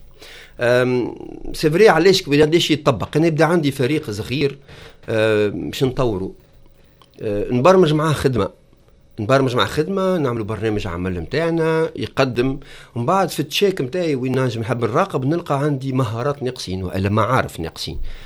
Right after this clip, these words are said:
كي نقول مهارات، دي competence، وإلا دي connaissance اللي هما المعارف متاعنا. اليوم الحرب هذه كل بين العباد، كل معارف، connaissance، شكون جا قبل العظمة وجاجة؟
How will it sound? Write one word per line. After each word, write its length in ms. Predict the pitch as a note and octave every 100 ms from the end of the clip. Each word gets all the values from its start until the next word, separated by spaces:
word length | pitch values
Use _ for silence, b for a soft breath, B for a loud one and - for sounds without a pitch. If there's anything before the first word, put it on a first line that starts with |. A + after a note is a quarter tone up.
| B
كي 80 | -
نقول 180 | - F#2
مهارات، 360 | G2 G2 G2
دي 100 | D#2
competence، 760 | E2 E2+ D#2 D2 B2 C3+ B2 - b b b
وإلا 280 | B2 D3+ C#3
دي 140 | A2
connaissance 640 | A2+ A2+ G2+ F#2 C3 A2 -
اللي 120 | F#2
هما 120 | G2+
المعارف 500 | G2 F#2+ F#2+ F2+ -
متاعنا. 300 | G2 F2+ E2
اليوم 180 | F2 A#2
الحرب 400 | G#2+ - G#2 E2+
هذه 140 | G#2+
كل 180 | G2+ A#2
بين 160 | E2+ F#2
العباد، 280 | E2+ E2+ D2+
كل 260 | - A2+
معارف، 440 | G2+ F2 G#2 G#2 -
connaissance، 440 | - D#2+ - A2
شكون 200 | - G#2
جا 100 | F#2+
قبل 180 | - G2+
العظمة 300 | E2 G2 F#2
وجاجة؟ 340 | E2+ F2+ D2+